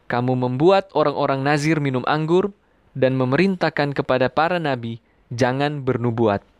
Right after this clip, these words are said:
Lihatlah, aku akan menekan kamu di tempatmu, dan kereta yang penuh dibebani dengan timbunan berkas gandum. Orang gesit takkan dapat luput, orang kuat takkan dapat menguatkan kekuatannya,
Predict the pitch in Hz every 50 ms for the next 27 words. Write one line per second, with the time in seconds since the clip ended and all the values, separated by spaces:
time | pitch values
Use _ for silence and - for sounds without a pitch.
0 | _ _ _ _ _ _ _ _ _ _ - 139 131 123 127 127 127 139 143 147
1 | 156 170 175 175 175 _ _ _ _ _ _ _ _ - - 123 - - 147 -
2 | 156 165 - - 185 190 185 170 160 147 143 139 - 139 135 131 - - 151 156
3 | 170 180 196 202 185 151 143 - - 127 120 123 120 117 - 135 147 165 180 196
4 | 190 _ _ _ _ _ _ _ _ _ _ _ - - 131 123 123 123 - -
5 | 143 156 165 165 165 - 185 180 175 165 151 147 135 - - 170 180 196 214 220
6 | 196 156 156 143 139 143 127 139 131 131 131 127 123 127 123 123 120 117 - 127
7 | 127 120 131 143 139 139 143 139 135 127 123 - - 127 - - - - 131 117
8 | 110 107 107 104 113 120 _ _ _ _ _ _ _ _ _ _ _ _ _ _
9 | _ _ _ _ - 113 107 113 113 117 110 117 110 - - 180 180 - - -
10 | 143 - - 131 127 127 123 - 123 120 - 139 170 180 175 - 196 190 - _
11 | _ _ _ _ _ _ _ - _ _ - 139 139 135 131 131 123 - - 185
12 | 190 196 196 190 - _ _ _ - 143 139 - 147 143 139 139 135 - 139 135
13 | - 131 127 135 156 180 185 180 - - 165 160 147 - 139 - - 131 123 -
14 | 120 117 117 110 107 107 113